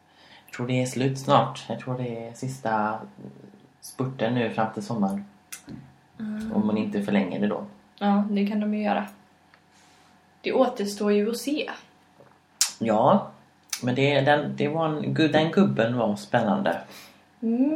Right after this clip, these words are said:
Speaker 2: Mycket spännande, men det är roligt med såna människor.
Speaker 1: Ja.
Speaker 2: Som är lite wild and crazy. Jag tycker att man borde våga prata mer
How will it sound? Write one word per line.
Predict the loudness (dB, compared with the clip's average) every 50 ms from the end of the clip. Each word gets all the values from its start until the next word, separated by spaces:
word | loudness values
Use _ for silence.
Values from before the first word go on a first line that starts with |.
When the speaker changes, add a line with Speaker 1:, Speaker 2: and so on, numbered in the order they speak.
| 0 -2 -2 -4
Speaker 2:
Mycket | -6 -8 -10 -14 -20 -20 _ -6 -2 0 0 0 -2 -8 -14
spännande, | -12 -6 -2 -2 0 0 0 -2 0 0 2
men | 2 4
det | 6 6 6
är | 6
roligt | 6 4 0 -2 0 0 0 -2 -2 -6 -12 -10 -4
med | -2 0 0 0
såna | 0 0 0 0
människor. | 0 0 -2 -2 -4 -6 -6 -8 -10 -16 -20 _ _ _ _ _ -2
Speaker 1:
Ja. | 2 2 2 2 2 -2 -6 -12 -16 -20 _ _
Speaker 2:
Som | -6 -2 0 2
är | 2 2
lite | 2 2 0 0 -2 -2 -2 0 2 2 2 2 2
wild | 0 0 0 0 2 2 2 2 0 0 2
and | 4 4 4 4 4
crazy. | 0 -2 -2 -4 -8 -8 -6 -4 -6 -6 -8 -12 -20 _ _ _ _ _ _ _ _ _ _ _ _ _ _ _ _ _ _ -6
Jag | -4 -2
tycker | 0 4 6 8 8
att | 8
man | 8 6 4
borde | 2 2 4 8 10 12 12 12 10 8 4 2
våga | -2 -2 0 2 2 4
prata | 8 10 12 12 12 10 6 4 6 8 8 8 8 6 6
mer | 4 4 4 4 4 4 2 2 0 -2